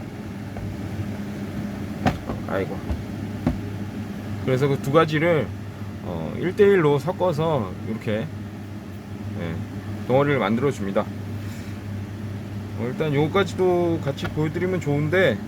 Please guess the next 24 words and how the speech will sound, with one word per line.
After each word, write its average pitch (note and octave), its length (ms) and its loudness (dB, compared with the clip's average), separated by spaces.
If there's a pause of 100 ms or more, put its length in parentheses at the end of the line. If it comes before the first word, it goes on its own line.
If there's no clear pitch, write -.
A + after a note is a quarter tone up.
(140)
예, A#2 200 2
여기 C#3 160 2
작업을 C3+ 400 2
하면서, C#3+ 720 4 (600)
예, E2 140 -2
지나가 A#2+ 300 0
버렸네요. F#2+ 500 0 (640)
예, E2+ 40 -2
이렇게 F#2+ 240 -2
간단하게 E3+ 880 4
아크릴판을 F3 580 2
잘라가지고, D3 840 0 (640)
음, G2 520 -2 (760)
뭐라 A#2 200 6
그러지? A#2+ 240 2
이걸 B2 200 2
헤라라고 E3 720 4
하나요? A#2+ 300 -2 (200)
예, F2+ 260 -2
그걸 C3+ 280 0
간이로 C#3+ 300 0
만들어서 C#3 400 0
썼는데, E3 560 -2 (540)
어, - 160 -4